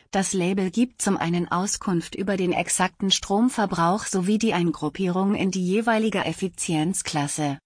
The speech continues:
iq. Die Farben von dunkelgrün bis rot ermöglichen darüber hinaus auf einen Blick die Orientierung, wie energieeffizient ein Produkt tatsächlich ist.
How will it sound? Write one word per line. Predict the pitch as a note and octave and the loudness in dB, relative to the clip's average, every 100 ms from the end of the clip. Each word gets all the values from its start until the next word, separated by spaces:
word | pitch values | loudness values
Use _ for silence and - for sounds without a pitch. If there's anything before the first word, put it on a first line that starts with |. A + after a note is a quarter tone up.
| _ | _
iq. | F#3+ F3+ D3+ - _ _ _ _ _ - - - - - | -2 0 -2 -6 _ _ _ _ _ -20 -20 -20 -14 -2
Die | G#3 | -2
Farben | G3 F#3+ G#3 A#3+ | 0 0 2 2
von | A#3 G3+ F3+ | 2 0 0
dunkelgrün | F#3 G#3+ A#3+ G#3+ F3+ F#3+ F#3+ | 2 0 0 -2 0 0 0
bis | F#3+ - | -2 0
rot | A3 - | -2 2
ermöglichen | F3 F3+ G3+ F#3 E3+ F3+ | 2 2 2 -2 0 0
darüber | F#3 F3+ G#3 A#3+ | 2 2 2 2
hinaus | A3+ A#3 F3 E3 G3 | 2 2 2 0 0
auf | - F3 | -2 -2
einen | - F3+ F3+ F3 | 0 2 2 0
Blick | F#3 A3 | 0 0
die | - A3 | 0 -2
Orientierung, | F#3+ F#3 F3+ F3+ - G3+ F#3+ F#3+ G3 G3 _ - - - - | 0 0 0 -2 -2 -2 0 0 0 -2 _ -20 -20 -20 -4
wie | F#3 | 0
energieeffizient | F3 E3+ D#3+ D#3 G#3 E3+ - F3 - E3 D#3 F#3+ | 2 2 2 0 -2 -2 -4 -6 -2 0 0 0
ein | - F3+ F3 | 0 -2 -2
Produkt | - F3+ A3 - | -2 0 0 -2
tatsächlich | - F#3 G#3 - G3+ - F#3 F#3 | -4 -2 -2 -2 -2 0 -2 -2
ist. | C#3 D3+ - | -4 -6 -8